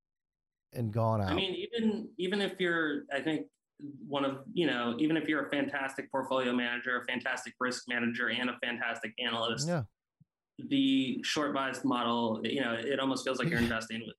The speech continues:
Speaker 2: your hands tied behind your back.
Speaker 1: You're only fantastic if the market agrees that you're fantastic at the same time you're fantastic. <laughs> It's,
Speaker 2: Exactly.
Speaker 1: it's
Speaker 2: Right.
Speaker 1: all about the market. And with the liquidity
Speaker 2: Yeah.
Speaker 1: going into it, especially over the last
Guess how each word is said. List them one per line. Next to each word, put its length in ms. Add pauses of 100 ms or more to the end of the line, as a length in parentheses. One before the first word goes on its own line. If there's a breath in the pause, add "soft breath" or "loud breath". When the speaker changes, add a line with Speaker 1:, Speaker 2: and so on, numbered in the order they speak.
(100)
Speaker 2:
your 120
hands 240
tied 200
behind 220
your 100
back. 280
Speaker 1:
You're 280
only 240
fantastic 880
if 140
the 180
market 540
agrees 500
that 120
you're 120
fantastic 760
at 80
the 80
same 260
time 440
you're 220
fantastic. 800
<laughs> 100 (640 loud breath)
It's, 200
Speaker 2:
Exactly. 280 (220 loud breath)
Speaker 1:
it's 220
Speaker 2:
Right. 180 (260 loud breath)
Speaker 1:
all 240
about 260
the 80
market. 500 (680)
And 540
with 140
the 80
liquidity 460
Speaker 2:
Yeah. 80
Speaker 1:
going 280
into 380
it, 160 (280)
especially 520
over 180
the 100
last 440